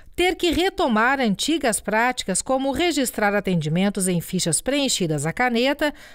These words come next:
já que sem luz também não há computadores.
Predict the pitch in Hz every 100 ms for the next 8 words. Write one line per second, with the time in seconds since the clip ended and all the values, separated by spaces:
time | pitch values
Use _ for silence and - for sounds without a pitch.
0 | - 196 277 277 277 - 330 349 247 285
1 | 302 - - - 359 320 208 214 247 220
2 | 202 220 214 226 226 190 156 147 123 -